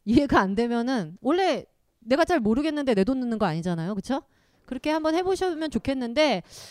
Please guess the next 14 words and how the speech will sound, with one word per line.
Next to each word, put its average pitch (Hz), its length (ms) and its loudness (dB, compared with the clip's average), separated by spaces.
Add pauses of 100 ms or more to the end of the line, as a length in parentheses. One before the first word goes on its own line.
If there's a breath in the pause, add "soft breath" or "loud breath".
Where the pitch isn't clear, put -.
(160 loud breath)
그냥 311 300 -4
가장 311 440 -2
중요한 311 480 -2
건 330 180 2
원금이 302 1000 0
손실될 359 480 -2
수 - 140 -6
있느냐를 220 560 0
보시는 214 480 0
게 185 160 -2
제일 175 240 -4
좋지 - 280 -4
않을까 240 540 -4
싶네요. 180 500 -6